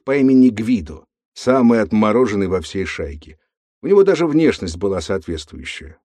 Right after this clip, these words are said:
Голубоглазый итальянец-блондин с усами. Гвидо не входил в семью, поэтому он, как и я, имел право носить усы. Ростом выше среднего, крупный.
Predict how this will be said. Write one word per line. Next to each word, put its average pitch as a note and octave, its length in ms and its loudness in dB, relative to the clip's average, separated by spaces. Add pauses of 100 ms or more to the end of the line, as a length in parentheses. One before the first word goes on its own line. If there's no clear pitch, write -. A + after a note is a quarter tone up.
(120)
Голубоглазый B2+ 800 2
итальянец-блондин G#2+ 1160 0
с - 140 -10
усами. C#2+ 500 -14 (720)
Гвидо C#3 360 2
не C3 100 6
входил A#2+ 480 0
в D2+ 60 -14
семью, G#2 540 -6 (120)
поэтому D#3 440 -2
он, D3+ 260 -2
как G#2 220 -6
и G2+ 40 -6
я, B2 320 0
имел A#2+ 420 0
право A2 360 -2
носить F2+ 380 -10
усы. - 340 -18 (720)
Ростом B2+ 420 2
выше G#2+ 220 -4
среднего, B2+ 640 -2 (200)
крупный. E2+ 540 -6